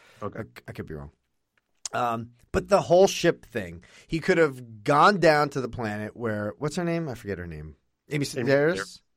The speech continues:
Speaker 1: Yeah.
Speaker 2: And be like, "Oh, where's, um, what's the, his ship called? The fucking Green Arrow? I don't know what his ship's called. They say it. Blade Runner? What is it?"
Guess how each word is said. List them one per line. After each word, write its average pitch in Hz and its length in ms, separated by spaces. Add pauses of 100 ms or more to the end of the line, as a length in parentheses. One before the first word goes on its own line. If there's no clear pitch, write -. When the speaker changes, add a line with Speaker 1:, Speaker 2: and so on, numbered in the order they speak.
(160)
Speaker 1:
Yeah. 87 140 (1500)
Speaker 2:
And 147 140
be 143 100
like, 135 280
"Oh, 123 180
where's, 123 440
um, 107 600 (1120)
what's - 260
the, 98 100
his 107 200
ship - 320
called? 87 380 (1500)
The - 80
fucking 95 380 (1700)
Green 101 240
Arrow? 101 420
I 123 60
don't 104 100
know 85 80
what 80 120
his 78 200 (140)
ship's - 340
called. 73 300
They 95 80
say 117 260
it. 92 140
Blade 135 400
Runner? 151 460
What 151 160
is 180 120
it?" 196 240